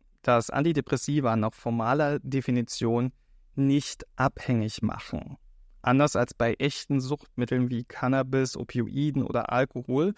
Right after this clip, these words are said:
führt die Einnahme von antidepressiven Substanzen beispielsweise nicht dazu, dass der Körper für denselben Effekt eine immer höhere Dosis braucht. Nach Beendigung der Therapie kann es aber zu Absetzsymptomen kommen,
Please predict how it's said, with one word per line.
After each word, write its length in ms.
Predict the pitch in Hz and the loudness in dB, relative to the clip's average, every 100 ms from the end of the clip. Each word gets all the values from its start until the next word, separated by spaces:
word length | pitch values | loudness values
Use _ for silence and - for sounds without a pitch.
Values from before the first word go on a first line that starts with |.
| - _ _ | -10 _ _
führt 220 | - 143 139 | -4 -4 0
die 120 | - | 0
Einnahme 440 | 123 143 143 139 | 2 2 2 0
von 240 | - 120 - | -2 -4 -2
antidepressiven 880 | 117 123 131 123 - - 127 127 127 | -2 -2 -2 -4 -4 -4 -4 -2 -2
Substanzen 680 | 110 - - 113 113 131 | -4 -6 -4 -2 -2 -2
beispielsweise 680 | 120 110 - - - 113 117 | 2 0 0 -6 0 0 0
nicht 260 | 117 117 - | -2 -4 -2
dazu, 480 | 120 - - 139 165 _ _ _ | -2 -2 -4 0 -2 _ _ _
dass 160 | - 127 | -8 -4
der 140 | 120 | -4
Körper 380 | - 127 113 139 | -2 0 0 0
für 120 | - | -2
denselben 540 | 120 117 120 113 117 139 | -2 0 0 2 2 0
Effekt 460 | 135 - 151 - | -4 -2 -2 -2
eine 200 | 117 120 | -4 -4
immer 300 | - 135 127 | 0 0 0
höhere 320 | 127 123 123 127 | 0 -2 0 -2
Dosis 500 | 131 120 117 - - | 0 0 -2 -6 -12
braucht. 440 | - 107 - - _ - - | -6 -6 -6 -14 _ -14 -2
Nach 140 | 131 | 0
Beendigung 500 | 110 107 214 190 170 | 0 2 2 2 2
der 100 | 151 | 0
Therapie 420 | - 139 - 123 | 0 -2 0 -2
kann 200 | - 131 | -2 -2
es 80 | 143 | 0
aber 200 | 98 131 | 0 -2
zu 160 | - - | -2 -2
Absetzsymptomen 1300 | 117 - 117 117 - 120 123 - 180 190 123 92 - | -2 -2 -2 -2 0 0 0 -2 2 4 4 2 -4
kommen, 420 | - 67 - | -8 -10 -10